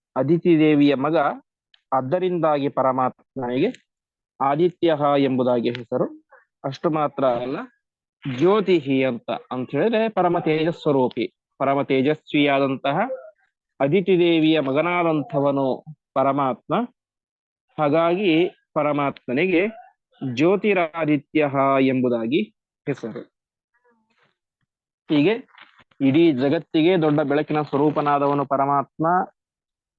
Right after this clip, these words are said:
ಹಾಗಾಗಿ ಆದಿತ್ಯ, ಜ್ಯೋತಿರಾದಿತ್ಯ. ಇನ್ನು ಜಗತ್ತನ್ನು ಬೆಳಗಿಸುವಂತಹ ಸೂರ್ಯನಲ್ಲಿ ಇದ್ದುಕೊಂಡು ಅವನಿಗೆ ಆ ಜಗತ್ತನ್ನು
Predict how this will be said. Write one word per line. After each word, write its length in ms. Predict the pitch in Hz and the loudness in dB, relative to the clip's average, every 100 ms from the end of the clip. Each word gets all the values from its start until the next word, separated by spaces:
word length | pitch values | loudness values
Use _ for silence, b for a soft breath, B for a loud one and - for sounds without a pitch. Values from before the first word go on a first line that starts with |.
| _ _ - | _ _ -4
ಹಾಗಾಗಿ 360 | 139 151 160 | 0 0 2
ಆದಿತ್ಯ, 540 | 160 139 135 107 123 110 160 202 _ _ _ _ _ - | 2 2 0 -2 -4 -2 -2 -4 _ _ _ _ _ -6
ಜ್ಯೋತಿರಾದಿತ್ಯ. 840 | 143 156 165 143 127 117 - 117 120 180 - _ _ _ _ _ 175 | 0 0 2 0 0 -4 -6 -6 -4 -6 -8 _ _ _ _ _ -2
ಇನ್ನು 200 | 208 151 | 0 2
ಜಗತ್ತನ್ನು 520 | 165 185 - 196 196 | 0 -2 -2 0 2
ಬೆಳಗಿಸುವಂತಹ 840 | 165 165 165 - 160 156 151 156 175 180 | 2 2 0 0 0 0 -2 -2 0 0
ಸೂರ್ಯನಲ್ಲಿ 760 | 175 - 147 160 165 160 156 147 | -2 0 2 2 2 4 4 4
ಇದ್ದುಕೊಂಡು 640 | 135 147 147 143 156 208 - - | 2 -2 0 0 0 0 -6 -6
ಅವನಿಗೆ 640 | 147 151 151 170 240 - _ _ _ _ - | -2 -2 0 0 -2 -6 _ _ _ _ -4
ಆ 140 | 156 | -2
ಜಗತ್ತನ್ನು 880 | 135 135 147 175 - 170 185 226 | -2 0 -2 -2 -4 0 0 0